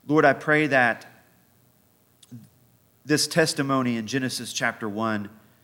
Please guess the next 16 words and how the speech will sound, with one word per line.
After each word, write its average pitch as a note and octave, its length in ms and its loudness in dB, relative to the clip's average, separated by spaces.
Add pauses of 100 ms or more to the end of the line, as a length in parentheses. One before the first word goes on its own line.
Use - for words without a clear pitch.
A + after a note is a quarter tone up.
(420)
would A2+ 140 -4
cause D3 360 2
us B2+ 320 4
to A2+ 380 -4 (920)
glorify C#3+ 520 2
you, C3+ 400 -2 (520)
Lord, C3+ 220 0
to A#2+ 60 -8
be B2 140 0
fearful C#3 520 0
of G2 100 -4
you, G2 220 -4
of G2 120 -10
your A2 260 -2
awesome A#2 420 -4
power, A2 440 -4